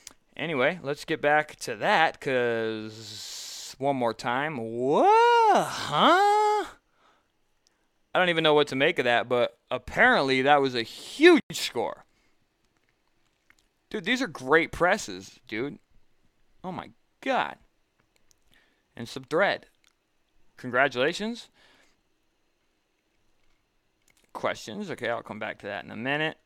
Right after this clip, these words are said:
More questions. Um, then Jordan seems to be posting bullshit, so let's go ahead and just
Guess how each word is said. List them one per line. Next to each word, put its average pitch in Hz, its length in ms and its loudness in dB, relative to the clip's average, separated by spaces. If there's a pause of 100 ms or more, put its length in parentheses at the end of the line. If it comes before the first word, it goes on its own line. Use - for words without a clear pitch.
(2250)
More 107 180 -10
questions. 156 720 -4 (1900)
Um, 60 2250 -8
then 127 560 2
Jordan 127 720 -2
seems 117 380 -10
to 113 100 -10
be 107 160 -10
posting 107 560 -10
bullshit, 156 500 -4
so - 160 -10
let's 139 160 -10
go 110 120 -8
ahead 104 280 -10
and - 140 -20
just - 260 -20